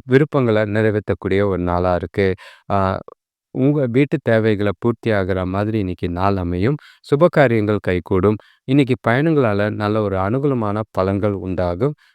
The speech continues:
வேலை செய்ற இடத்துல மேலதிகாரிகளோட அன்பும் ஆதரவும் நிறையவே இருக்கு. வருமானம் பெருகக்கூடிய ஒரு நாளா இருக்கும். இன்னைக்கு உங்ககிட்ட ஒரு நல்ல ஒரு ஆற்றலும்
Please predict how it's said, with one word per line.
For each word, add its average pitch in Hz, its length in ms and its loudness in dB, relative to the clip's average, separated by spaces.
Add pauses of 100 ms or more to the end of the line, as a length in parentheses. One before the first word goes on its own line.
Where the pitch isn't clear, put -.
(100)
வேலை 135 300 4
செய்ற 113 280 -2
இடத்துல 98 340 -2
மேலதிகாரிகளோட 101 960 -2 (440)
அன்பும் 131 400 2
ஆதரவும் 104 540 0
நிறையவே 98 500 -2
இருக்கு. 98 380 -6 (960)
வருமானம் 151 480 4
பெருகக்கூடிய 104 640 0
ஒரு 95 200 0
நாளா 90 340 2
இருக்கும். 110 360 -2 (280)
இன்னைக்கு 147 360 4 (120)
உங்ககிட்ட 120 520 -2
ஒரு 110 180 0
நல்ல 107 300 0
ஒரு 104 180 0 (100)
ஆற்றலும் 117 560 2